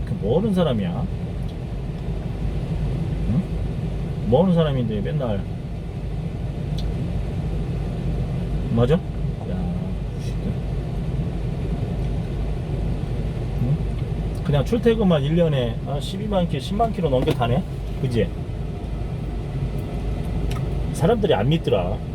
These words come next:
그지? 어? 야, 씨발, 어떻게 대전에서 서울로 출-, 아니, 야, 그런 직장이 어딨어. 직장 생활하면 솔직히, 야, 야, 야, 사오백만 원 들어가, 한 달에.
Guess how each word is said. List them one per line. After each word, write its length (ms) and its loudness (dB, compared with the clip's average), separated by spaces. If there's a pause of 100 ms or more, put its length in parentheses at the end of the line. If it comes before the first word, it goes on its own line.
(120)
그지? 240 2 (680)
어? 120 4 (640)
야, 100 10
씨발, 360 2
어떻게 840 4
대전에서 540 6
서울로 340 4
출-, 220 -4 (420)
아니, 240 2 (560)
야, 100 10
그런 340 4
직장이 380 4
어딨어. 460 4
직장 280 0
생활하면 500 4
솔직히, 440 0
야, 60 8 (320)
야, 280 4 (480)
야, 120 10
사오백만 580 6
원 100 4
들어가, 260 4
한 100 4
달에. 720 8